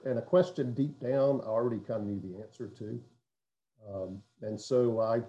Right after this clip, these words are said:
you know, I started talking to people, talked to my pastors. Uh,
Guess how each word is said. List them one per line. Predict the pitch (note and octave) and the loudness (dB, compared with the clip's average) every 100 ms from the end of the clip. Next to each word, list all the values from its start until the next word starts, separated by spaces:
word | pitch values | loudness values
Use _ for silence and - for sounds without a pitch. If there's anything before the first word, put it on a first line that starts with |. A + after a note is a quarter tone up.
| - | -6
you | A2+ | -2
know, | A2+ | 0
I | |
started | A#2 - A#2+ - | 0 0 -2 2
talking | A#2 A#2 | 0 0
to | A#2+ | -4
people, | - B2 B2 A#2+ A#2 | -2 -2 0 2 2
talked | A2+ A2 G#2+ | 2 -2 -2
to | G2+ | -6
my | F2+ | -6
pastors. | A#2+ A#2 A#2 - A#2+ A#2+ A#2 A2+ - - - | -2 -2 -2 -2 0 0 0 -4 -8 -20 -16
Uh, | A#2 G#2 F#2 | -6 -4 -4